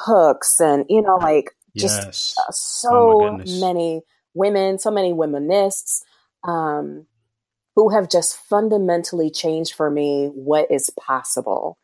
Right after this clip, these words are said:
Speaker 1: and how I get to show up and how I get to determine how I show up in the world. Um, and I'm still figuring it out. <laughs> I'm still learning.
Speaker 2: Right.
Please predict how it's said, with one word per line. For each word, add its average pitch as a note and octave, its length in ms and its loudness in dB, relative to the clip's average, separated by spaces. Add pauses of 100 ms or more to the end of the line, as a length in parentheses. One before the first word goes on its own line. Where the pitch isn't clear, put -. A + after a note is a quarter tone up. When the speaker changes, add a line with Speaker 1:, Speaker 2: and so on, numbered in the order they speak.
(280)
Speaker 1:
and D3 120 -2
how D#3 360 2
I D3 140 2
get C#3+ 260 0
to C#3 80 -4
show B2+ 320 0
up - 240 0
and C#3+ 100 0
how C#3+ 140 -2 (100)
I D3+ 200 2
get - 200 -2
to - 80 -8
determine A#2 600 -6 (340)
how B2+ 220 0
I A#2+ 120 0
show B2 320 -2
up - 200 -2
in - 120 -4
the - 80 -6
world. F3 520 -2 (440)
Um, E3 120 2
and F#3+ 80 4
I'm A4 80 0
still A4 240 4
figuring A#3+ 320 6
it G#3+ 80 4
out. D#3+ 380 4
<laughs> - 40 -2
I'm - 800 0
still D4 500 4
learning. A3 520 0 (340)
Speaker 2:
Right. G#2 320 -4